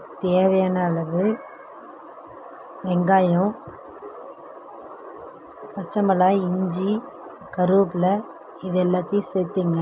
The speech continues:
மொத்தமா. மொத்தமா சேர்த்து நல்லா கிண்டிங்க.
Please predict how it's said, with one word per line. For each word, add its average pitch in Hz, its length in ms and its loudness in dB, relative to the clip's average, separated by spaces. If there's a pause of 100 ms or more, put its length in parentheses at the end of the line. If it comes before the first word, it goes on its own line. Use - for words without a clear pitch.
(100)
மொத்தமா. 170 480 0 (4000)
மொத்தமா 190 360 -2
சேர்த்து 202 360 -2
நல்லா 190 320 -2
கிண்டிங்க. 185 600 0